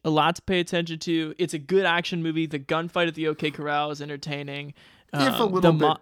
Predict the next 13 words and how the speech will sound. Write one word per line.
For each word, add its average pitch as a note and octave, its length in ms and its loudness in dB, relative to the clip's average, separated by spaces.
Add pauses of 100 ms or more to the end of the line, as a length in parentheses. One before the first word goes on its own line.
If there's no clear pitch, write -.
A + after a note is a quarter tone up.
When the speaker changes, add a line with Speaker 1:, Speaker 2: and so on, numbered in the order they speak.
(120)
Speaker 2:
quick. A#2+ 440 -6 (540)
Speaker 1:
Yeah. C#3+ 440 -2 (440)
Uh, C#3+ 400 -2 (100)
the E3 160 -2
montages, F#3 960 -6 (340)
even F3+ 280 -4
though E3+ 160 -2
they're D3+ 160 -6
sort E3 260 -8
of, C#3+ 100 -8
like, C#3 200 -6
happening, D3 640 -6
like, C3+ 320 -10